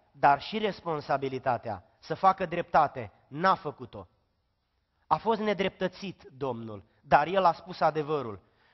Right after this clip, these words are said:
Spunând adevărul, l-a urât fariseii, l-a urât preoții. L-a spe-, Pilat a fost speriat de adevărul care l-a spus El. Irod a fost curios,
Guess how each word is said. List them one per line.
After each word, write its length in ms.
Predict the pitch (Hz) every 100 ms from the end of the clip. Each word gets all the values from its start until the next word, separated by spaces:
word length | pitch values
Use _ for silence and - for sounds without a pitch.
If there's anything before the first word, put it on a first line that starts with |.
| _
Spunând 480 | - 170 196 233
adevărul, 440 | 208 185 180 220 208
l-a 120 | 185
urât 300 | 180 190 -
fariseii, 720 | - 175 175 - 190 131 104 _ _ -
l-a 160 | 170
urât 280 | 175 202 220 -
preoții. 640 | 214 196 147 - 117 - _ _ _ _ _ _ _ -
L-a 180 | 160 165
spe-, 300 | - 226 - 180 - 175 _ _
Pilat 380 | - 190 220 214
a 60 | 175
fost 240 | - 202
speriat 480 | - - 190 202 196
de 80 | 165
adevărul 420 | 156 151 160 151
care 200 | 156 147
l-a 120 | 135
spus 320 | 127 139 127
El. 220 | 131 104 87 _ _ _ _ _ _ _ _
Irod 360 | 160 202 233 175
a 80 |
fost 280 | 165 208 202
curios, 720 | - 196 196 214 151 - -